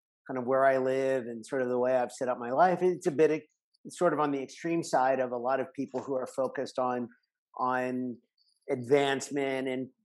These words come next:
performance goals and things like that. But I do say that I kind of live my life a little bit like an experiment where I hope to take little pieces out that can help people. So if I run six,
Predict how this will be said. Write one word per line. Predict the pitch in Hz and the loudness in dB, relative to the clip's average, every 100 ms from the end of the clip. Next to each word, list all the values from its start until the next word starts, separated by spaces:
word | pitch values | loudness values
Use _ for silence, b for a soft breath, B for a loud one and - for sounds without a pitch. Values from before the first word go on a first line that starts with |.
| _ - | _ -4
performance | 156 - 139 135 131 | -4 2 2 2 -2
goals | - 131 127 123 131 | 0 2 2 -2 -4
and | 127 123 | -4 -2
things | 135 131 | -4 -2
like | 131 | 0
that. | 170 147 139 | 4 4 4
But | 135 | 4
I | 135 | 4
do | 135 190 247 | 4 2 0
say | - 151 139 | 2 4 4
that | 139 | 4
I | 135 135 - | 2 0 -2
kind | 151 143 | -4 0
of | 135 - _ _ _ _ - | 0 -4 _ _ _ _ -2
live | 151 | 0
my | 170 156 | 2 2
life | 147 160 156 | 4 4 4
a | 147 | -2
little | 170 175 | 0 2
bit | 156 139 | 0 0
like | 135 | -4
an | 139 | -6
experiment | 127 - - 175 180 165 139 135 - | -12 -14 0 4 4 4 0 -2 -2
where | 139 135 | 2 4
I | |
hope | 131 165 160 | 4 0 0
to | - | -4
take | - 156 - _ | -4 -4 -4 _
little | 165 170 214 214 | 6 8 8 8
pieces | 175 143 143 | 4 4 2
out | 143 131 - | 4 4 0
that | 135 | -10
can | 139 | -12
help | 117 127 - | -8 -10 -6
people. | 127 120 117 | -8 -6 -4
So | - 143 127 B B - | 2 2 0 B B -10
if | - | 6
I | 180 | 6
run | 170 165 170 160 | 8 6 4 2
six, | 151 160 | -2 -8